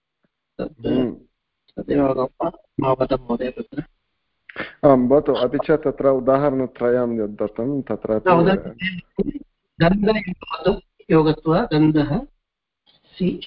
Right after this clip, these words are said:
Speaker 1: शीतस्पर्शः योगमतुप्योगत्व, शीतस्पर्शः, सास्ना योगमतुप्योगत्व, सास्ना।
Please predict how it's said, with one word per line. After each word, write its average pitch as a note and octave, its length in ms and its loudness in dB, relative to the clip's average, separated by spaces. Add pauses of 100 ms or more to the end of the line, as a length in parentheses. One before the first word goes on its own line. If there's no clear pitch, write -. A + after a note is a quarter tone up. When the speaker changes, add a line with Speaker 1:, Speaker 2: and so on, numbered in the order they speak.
(260)
Speaker 1:
शीतस्पर्शः F#3 920 0 (160)
योगमतुप्योगत्व, D3+ 1160 -2
शीतस्पर्शः, D3+ 840 -4 (540)
सास्ना F3 480 2
योगमतुप्योगत्व, D3 1000 -2
सास्ना। C#3+ 480 -2